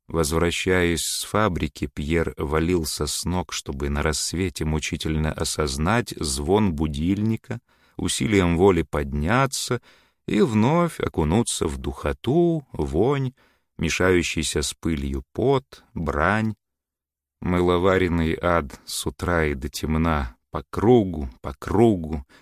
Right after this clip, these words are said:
без надежды когда-либо из него выбраться.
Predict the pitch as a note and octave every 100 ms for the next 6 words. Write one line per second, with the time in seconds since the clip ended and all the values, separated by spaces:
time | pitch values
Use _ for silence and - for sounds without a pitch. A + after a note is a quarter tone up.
0 | _ _ F2+ G2 G2 F#2 G2+ F#2 C3+ B2+
1 | E2+ E2+ - D#2+ C#2+ F#2 F2 D2 D2 C#2+
2 | C2 D2 C#2 C2+ C#2+ C2 C2+ - - -